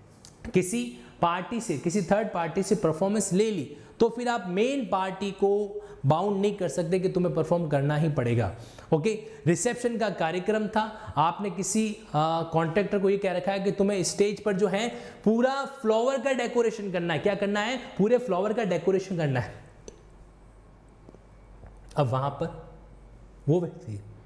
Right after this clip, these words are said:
जिसको perform करना है, वो व्यक्ति नहीं आ पाता। <coughs> क्षमा चाहूँगा,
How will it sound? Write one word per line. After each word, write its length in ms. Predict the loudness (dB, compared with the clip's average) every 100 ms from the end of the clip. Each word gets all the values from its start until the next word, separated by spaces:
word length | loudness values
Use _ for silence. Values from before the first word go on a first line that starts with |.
| -6
जिसको 200 | -6 -4
perform 360 | -6 -2 -2 -2
करना 300 | -4 -6 -6
है, 120 | -10 -14 -20 -20 -2
वो 100 | 0
व्यक्ति 260 | 0 -2 -2
नहीं 240 | 0 0
आ 60 | -2
पाता। 280 | -6 -10 -12 -18 -20 -20 -20 -20 -20 -20 -20 -20 -20 -18 -20 -20 -4 0 2 2
<coughs> 0 | 2 -2 -2 -4 -6 -10 -14 -14
क्षमा 400 | -14 -8 -4 -2
चाहूँगा, 760 | 0 0 2 2 0 -4 -10